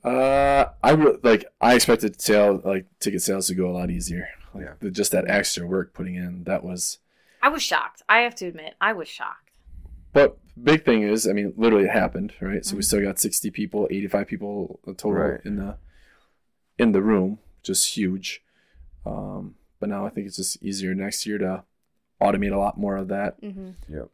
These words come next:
Speaker 1: Now we got everyone in email. Yeah, everyone was there. We got their email. Um,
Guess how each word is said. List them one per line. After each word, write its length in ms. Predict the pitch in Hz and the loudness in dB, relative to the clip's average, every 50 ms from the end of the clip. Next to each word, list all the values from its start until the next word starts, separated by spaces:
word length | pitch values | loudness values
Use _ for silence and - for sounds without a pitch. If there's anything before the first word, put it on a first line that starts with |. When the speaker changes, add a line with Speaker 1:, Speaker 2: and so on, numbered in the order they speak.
| _ - | _ -6
Speaker 1:
Now 160 | 107 101 98 | -4 -4 -2
we 80 | 98 98 | -2 -2
got 100 | 95 95 | -2 -2
everyone 300 | 98 98 101 101 101 101 | -2 -2 -2 -2 -2 -4
in 200 | 98 98 - - | -4 -6 -6 -4
email. 420 | 101 104 101 98 95 95 98 101 107 | -4 -4 -2 -2 -4 -4 -6 -6 -6
Yeah, 60 | 98 | -6
everyone 280 | 92 101 104 98 98 98 | -6 -6 -6 -8 -8 -8
was 120 | 95 92 | -8 -8
there. 140 | 95 98 98 | -8 -6 -6
We 80 | 98 | -6
got 140 | 95 98 98 | -6 -6 -6
their 140 | - 95 - | -6 -8 -6
email. 540 | - 101 98 98 98 98 98 101 104 - _ _ _ _ _ _ _ _ _ _ _ _ _ _ _ _ - - | -6 -6 -4 -4 -6 -6 -6 -8 -10 -12 _ _ _ _ _ _ _ _ _ _ _ _ _ _ _ _ -18 -18
Um, 560 | - - - - 50 50 - - - - | -16 -16 -16 -18 -20 -20 -20 -20 -20 -20